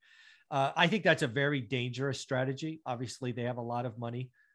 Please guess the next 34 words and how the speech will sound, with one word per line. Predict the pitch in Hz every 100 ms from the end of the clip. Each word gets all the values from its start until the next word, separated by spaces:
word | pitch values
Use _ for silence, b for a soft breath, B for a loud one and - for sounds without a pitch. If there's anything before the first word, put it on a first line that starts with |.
| _
Uh, | 117
I | 110
think | 151 135
trillions | - 156 151 143
of | 127
dollars. | 120 135 135
I | 131
think | 127
they're | 127
the | 120
largest | 117 120 123 -
money | 120 120
manager | 117 117 120 120
on | 110
the |
planet. | 104 117 127 175 b b b b 165
And | 160
on | 165
the | 165
opposite | 180 190 175 180 -
side, | 151 151
you |
got, | 147 147 156 -
uh, | 139 131 131 - -
uh, | 131 -
Goldman | 165 156 131
Sachs, | 208 202 - - - _ _ _ _ _
kind | 147 139 135
of | 117
the, | 131 127 123
uh, | 123 120 - _ _ _ _ _ _
top | 165 147 - _ _ -
tier, | 165 147 139 127 127 _ _ _
um, | 131 123 117